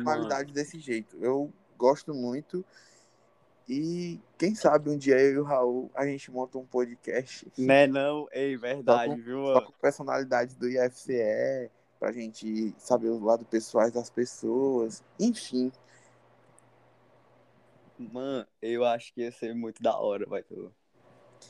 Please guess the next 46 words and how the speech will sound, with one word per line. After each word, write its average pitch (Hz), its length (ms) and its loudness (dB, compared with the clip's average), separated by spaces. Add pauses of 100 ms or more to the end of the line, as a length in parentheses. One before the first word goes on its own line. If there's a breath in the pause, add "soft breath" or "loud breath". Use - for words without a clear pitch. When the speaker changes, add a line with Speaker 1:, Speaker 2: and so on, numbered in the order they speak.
(480 soft breath)
Speaker 1:
Imagina, 147 500 4
tipo, - 340 -4
a 117 120 4
gente 127 200 -2
começa 117 380 -2
um 131 60 -10
projeto 113 500 2
no 110 80 -6
I 110 60 0
F 110 180 0
C 123 140 -2
E, 110 180 4
depois 123 320 -4
que - 80 -8
acaba 101 380 0
as 113 180 -2
aulas 113 340 0
e 113 60 -20
tal. 101 400 -2 (840 soft breath)
Um 139 60 -8
podcast 165 580 -2
com 160 120 -6
as 156 80 -6
personalidades 139 640 -2
do 143 80 -6
I 147 60 0
F 151 180 -2
C 175 120 -2 (180)
E, - 20 -4
diretoria, 123 880 -4
com - 180 -8
a 113 200 2
Speaker 2:
Né, 208 480 8
Speaker 1:
pessoa 208 100 4
da - 0 -
Speaker 2:
mano? 151 480 2
Speaker 1:
C 127 80 4
T - 80 4
P. 123 380 0 (400)
Speaker 2:
Verdade, 123 680 -2
hein, 139 100 -4
mano? 110 280 -10
Ia 117 180 -2
ficar - 240 -2
muito 110 320 -10
massa, 107 440 -8